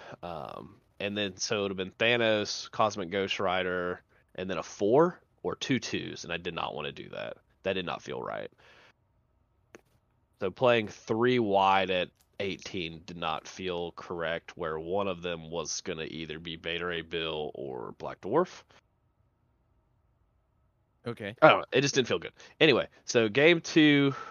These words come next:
Speaker 1: uh, we played tactics cards. We had to play, um,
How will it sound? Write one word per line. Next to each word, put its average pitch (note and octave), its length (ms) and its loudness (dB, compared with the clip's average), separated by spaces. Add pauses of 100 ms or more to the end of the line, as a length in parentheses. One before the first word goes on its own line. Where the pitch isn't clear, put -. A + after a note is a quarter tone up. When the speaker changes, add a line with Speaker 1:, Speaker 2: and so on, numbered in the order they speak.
(200)
Speaker 1:
uh, F#2+ 600 2
we G#2+ 160 -4
played G#2 360 0
tactics C#3+ 340 4
cards. B2+ 320 4
We A2 100 -2
had G#2+ 160 0
to G#2+ 120 -4
play, G#2 1300 0
um, F2+ 540 -4